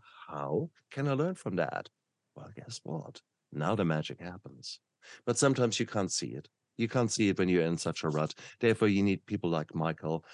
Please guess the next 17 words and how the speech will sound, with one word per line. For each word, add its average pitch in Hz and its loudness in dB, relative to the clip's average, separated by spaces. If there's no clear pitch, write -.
um, 90 2
who, 110 4
who 127 -2
can 131 2
maybe 127 2
help 120 -2
you, 78 0
guide 104 0
you, 71 -4
and 98 0
maybe 117 2
just - -4
show 120 2
you 82 0
potential 110 0
ways 90 2
out 90 -4